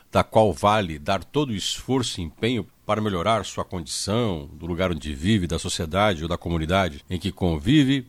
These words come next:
prefere a violência pela violência.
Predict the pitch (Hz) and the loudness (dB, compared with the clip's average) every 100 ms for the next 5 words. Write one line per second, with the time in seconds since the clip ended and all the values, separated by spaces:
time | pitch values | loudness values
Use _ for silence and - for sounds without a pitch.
0 | - 107 101 - 98 95 90 87 - 85 | 0 2 2 2 2 2 -2 -6 -6 -4
1 | 85 95 82 87 90 90 - 90 - _ | 0 0 2 2 0 -2 -2 -4 -6 _
2 | 90 87 85 80 80 73 73 - | 0 2 0 -2 -4 -4 -6 -12